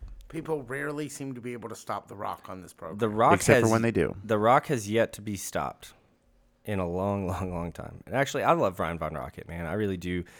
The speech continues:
Speaker 2: Like, I think that anyone who's willing to just be as outwardly ridiculous as that man, they can also, like, wrestle the hell out of, out of any match that he's given. Like, there's just,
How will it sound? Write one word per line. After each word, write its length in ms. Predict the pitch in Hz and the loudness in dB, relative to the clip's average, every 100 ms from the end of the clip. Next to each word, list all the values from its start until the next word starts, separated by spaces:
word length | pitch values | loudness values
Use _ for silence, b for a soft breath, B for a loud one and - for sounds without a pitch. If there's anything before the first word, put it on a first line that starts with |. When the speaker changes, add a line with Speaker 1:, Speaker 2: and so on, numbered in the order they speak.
| B B | B B
Speaker 2:
Like, 220 | 104 92 - | 0 0 0
I 100 | 101 | -2
think 260 | - 110 - | -2 -4 -2
that 200 | 95 - | -2 0
anyone 300 | 113 110 101 | 0 2 2
who's 200 | 98 87 | -2 -2
willing 320 | 95 95 90 | 0 0 -2
to 100 | - | -6
just 280 | 85 90 87 | -6 -6 -6
be 260 | 87 85 82 | -6 -6 -4
as 480 | 87 82 80 - - b b b b b _ | -2 -2 -4 -8 -14 b b b b b _
outwardly 460 | 92 107 104 87 87 | 2 4 2 -2 -2
ridiculous 560 | 80 80 78 80 78 - | -4 -6 -8 -8 -8 -8
as 100 | 82 | -6
that 200 | 82 73 | -6 -4
man, 180 | 82 80 | -4 -4
they 100 | 82 | -4
can 140 | 90 | -4
also, 360 | 82 87 92 85 | -4 -4 -4 -6
like, 240 | 76 73 - | -8 -10 -10
wrestle 380 | 90 85 - 82 | -6 -4 -4 -8
the 100 | 76 | -6
hell 400 | 87 82 80 - | -6 -4 -6 -10
out 160 | 90 85 | -8 -6
of, 140 | 80 - - | -8 -14 -12
out 240 | 82 80 | -10 -8
of 160 | 80 78 | -10 -10
any 160 | 92 87 | -6 -4
match 400 | 85 87 - - | -2 -4 -4 -8
that 80 | 87 | -8
he's 120 | 85 | -8
given. 420 | 87 95 92 90 57 | -4 -4 -4 -6 -8
Like, 240 | 82 76 82 | -14 -14 -6
there's 220 | 107 87 | -4 -4
just, 220 | 85 - | -6 -8